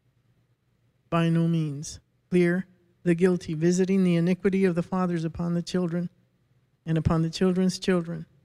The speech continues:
unto the third and to the fourth generation."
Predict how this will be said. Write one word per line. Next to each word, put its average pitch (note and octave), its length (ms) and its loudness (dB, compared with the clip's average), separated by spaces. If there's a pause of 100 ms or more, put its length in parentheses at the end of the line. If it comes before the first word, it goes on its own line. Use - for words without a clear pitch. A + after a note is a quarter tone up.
(160)
unto E3 240 0
the D#3+ 100 -2
third F#3 480 0 (400)
and E3 160 -2
to E3+ 100 2
the D#3 120 -2
fourth F3 480 -4
generation." D#3+ 720 -2